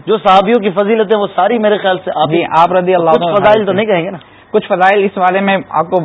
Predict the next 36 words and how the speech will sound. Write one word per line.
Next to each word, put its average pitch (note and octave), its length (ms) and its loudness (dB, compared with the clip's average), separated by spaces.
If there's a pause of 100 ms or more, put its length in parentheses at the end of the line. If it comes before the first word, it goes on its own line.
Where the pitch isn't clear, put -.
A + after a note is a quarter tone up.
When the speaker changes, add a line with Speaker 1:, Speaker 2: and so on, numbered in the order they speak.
(100)
Speaker 2:
آ، C3+ 340 2
حدیث E3 340 -2
پاک F3 520 -2
کے F3+ 100 -2
حوالے D3 420 0
سے E3+ 120 -4
آپ D3 140 -2
کو E3 80 0
بیان D3+ 260 -2
کرتا C#3+ 260 -2
ہوں E3+ 100 0
Speaker 1:
جی، D3+ 220 -16
جی، C3 140 -6
Speaker 2:
کہ A#2 80 -10
Speaker 1:
بالکل۔ E3 140 -2
Speaker 2:
سرکار F3 340 2
دو F#3+ 80 2
عالم F#3+ 160 4
علیہ F#3+ 140 0
الصلوۃ F#3 260 0
والسلام F3+ 380 0
نے G3 100 -2
ارشاد E3+ 280 0 (140)
فرمایا D3+ 400 0 (460)
کہ F#3+ 100 -2
میرے F3+ 300 0
کسی G3 240 -4
صحابی E3+ 320 0
کو F#3 100 -2
برا D3+ 240 0
نہ B2+ 200 -2
کہو، A2+ 220 -2 (600)
تمہارا F3 500 2
پہاڑ E3+ 540 2
بر F#3+ 240 0
سونا F#3+ 340 0